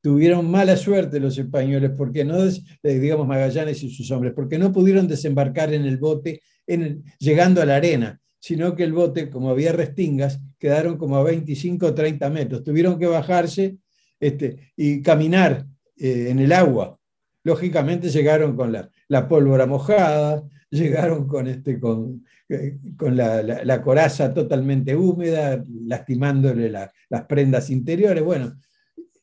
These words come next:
fueron prácticamente masacrados, se salvaron unos poquitos.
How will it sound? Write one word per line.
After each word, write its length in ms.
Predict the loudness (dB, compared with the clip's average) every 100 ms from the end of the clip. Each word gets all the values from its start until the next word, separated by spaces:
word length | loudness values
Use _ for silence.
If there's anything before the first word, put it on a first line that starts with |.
| _ _ _ _
fueron 560 | -8 0 2 2 -2 -2
prácticamente 760 | 0 0 0 -2 -2 -2 -2
masacrados, 760 | -2 -4 -6 -4 0 2 0 -2
se 80 | -4
salvaron 480 | -2 0 2 2
unos 240 | 2 0 -2
poquitos. 720 | -6 -4 -4 -4 -4 -6